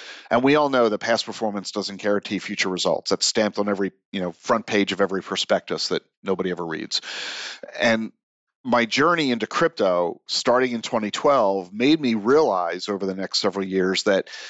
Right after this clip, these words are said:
this is a profound innovation that has huge investment wealth creation opportunity, but most in the financial community don't realize it.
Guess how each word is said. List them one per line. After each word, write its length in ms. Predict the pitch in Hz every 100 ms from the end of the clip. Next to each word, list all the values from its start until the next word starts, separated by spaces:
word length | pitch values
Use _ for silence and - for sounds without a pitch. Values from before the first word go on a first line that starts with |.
| -
this 280 | 101 139 170
is 160 | 180 170
a 60 |
profound 880 | - 151 123 - 131 123 120 123 117 -
innovation 800 | 117 110 101 110 117 - 78 - - - - - - _ _
that 180 | - 110
has 300 | 113 117 113
huge 880 | - - - 180 214 147 107 - - _ _ _ _ _ _ _ _ -
investment 760 | 123 107 110 139 - 123 113 - _ _ _ _ _ _ -
wealth 440 | 107 131 135 -
creation 760 | - - 127 113 113 - 107 101 -
opportunity, 800 | 107 98 - - 110 92 82 - - - - -
but 200 | 143 123
most 500 | 123 131 151 175 147
in 80 | 131
the 80 |
financial 680 | 120 127 123 120 123 117 110 -
community 520 | - 120 123 113 104
don't 240 | 104 101
realize 420 | 98 98 82 76
it. 100 | -